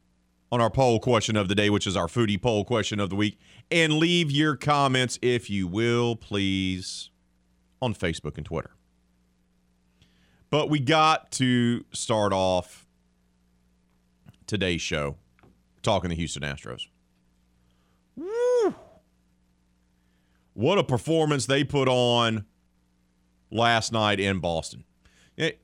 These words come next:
they dropped the first game of the series. Jake Odorizzi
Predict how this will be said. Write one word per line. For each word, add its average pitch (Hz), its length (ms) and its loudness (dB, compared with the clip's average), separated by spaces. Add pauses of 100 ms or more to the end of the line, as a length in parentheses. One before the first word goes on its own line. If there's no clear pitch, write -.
(100)
they 127 140 0
dropped 185 500 2
the 135 80 -2
first 156 320 -2
game 123 200 0
of 98 60 -4
the 90 60 -6
series. 85 460 -6 (1800)
Jake 127 220 0
Odorizzi 117 760 2